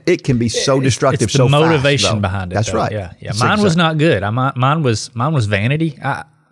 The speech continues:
Speaker 2: I think I should be doing this because of who I am, and <laughs> that is such a wrong perspective. I may be a little bit, a little bit too transparent here, but that was so wrong.
Speaker 1: Yeah.
Speaker 2: You know,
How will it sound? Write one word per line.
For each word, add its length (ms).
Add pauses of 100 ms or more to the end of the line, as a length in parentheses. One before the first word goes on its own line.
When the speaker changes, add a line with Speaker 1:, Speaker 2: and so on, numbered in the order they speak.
(420)
Speaker 2:
I 80
think 340
I 140
should 340
be 120
doing 260
this 240
because 400
of 220 (400)
who 160
I 180
am, 320
and 400 (180)
<laughs> 440
that 120
is 140
such 320
a 60
wrong 280
perspective. 680
I 120
may 180
be 140
a 40
little 200
bit, 100
a 380
little 80
bit 180
too 140
transparent 560
here, 240 (420)
but 140
that 120
was 120
so 160
wrong. 440 (140)
Speaker 1:
Yeah. 140 (440)
Speaker 2:
You 140
know, 160